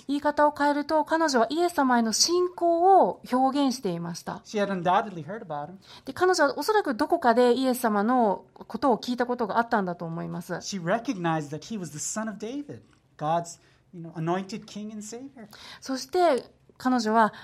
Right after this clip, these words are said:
Speaker 1: あ、イエス様はダビデ王の子孫で、そしてそれは約束された王であり救い主なんだということを確信しました。
Speaker 2: But unlike the Pharisees, who honored God with their lips, but whose hearts were far from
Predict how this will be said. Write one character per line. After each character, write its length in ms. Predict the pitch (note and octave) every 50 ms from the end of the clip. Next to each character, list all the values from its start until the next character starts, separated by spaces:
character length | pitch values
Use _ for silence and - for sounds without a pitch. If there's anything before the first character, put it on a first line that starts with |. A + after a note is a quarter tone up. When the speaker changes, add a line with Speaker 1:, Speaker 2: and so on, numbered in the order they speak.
| - -
Speaker 1:
あ、 180 | G#3 G3 G3 A#3
イ 120 | B3 B3+
エ 80 | C#4+ C#4+
ス 60 | C#4+
様 260 | - C#4 B3+ B3 B3
は 160 | C4+ C#4+ C#4 B3+
ダ 140 | G3+ A#3
ビ 140 | A#3 C4 C4
デ 120 | A#3+ D4 D4+
王 140 | C#4+ C#4
の 80 | B3+ A#3+
子 180 | A#3 D4 C#4 -
孫 140 | C#4+ C4
で、 80 | A#3+ A#3
そ 140 | A#3+ C4 B3+
し 60 | B3
て 80 | - D4
そ 120 | - D4
れ 120 | C#4+ D#4+
は 140 | E4+ E4+ D4+ - - - A3+ -
約 260 | B3 B3 A#3+ - -
束 200 | - D4 - -
さ 120 | - D#4
れ 80 | D4+ D#4
た 200 | D#4 - C#4 -
王 220 | D4 D#4 E4 E4+ C#4+
で 100 | C4 A#3
あ 60 | G#3
り 80 | G#3
救 260 | G3+ - - - D#4+ E4+
い 60 | E4+
主 240 | E4+ D#4+ D4 C#4 C#4
な 140 | C4 B3+
ん 20 | B3+
だ 140 | C#4 D#4+ D#4
と 120 | - C4+
い 0 |
う 40 | A#3+
こ 100 | - B3+
と 100 | - D#4+
を 60 | C#4
確 240 | - - G3 - -
信 180 | - A3 G#3
し 140 | G3+ - G#3
ま 120 | G3 F#3+ F#3+
し 60 | -
た。 200 | - F3+ F3+ A3 - _ _ _ _
Speaker 2:
But 140 | F3 F#3 - -
unlike 460 | G#3+ C4 D#4+ F4 E4+ E4+ F4 E4 - -
the 60 | C#4+
Pharisees, 1040 | C4+ - - C#4 C4+ C4+ B3+ A3+ A3 - - - A#2 G#2 G2+ G2+ - - - - _ _ _ _ _ _ _
who 60 | F#3+ G#3+
honored 460 | F3 F#3+ A3 B3+ C4+ C4+ B3 G3 E3
God 340 | G3 G3+ G#3+ G#3+ A3+ G#3+ F#3+
with 160 | G3 F#3 D#3+
their 180 | F#3+ F#3 F3+
lips, 320 | F3+ F3 G3 G#3+ G#3 - -
but 200 | - E3 E3 -
whose 200 | E3+ D#3 - - - - -
hearts 300 | A3 A3 G#3+ G#3+ - -
were 80 | E3
far 340 | D3 - - F3+ E3+ D#3+ D#3 - _ _
from 260 | A3 A3+ A3+ A#3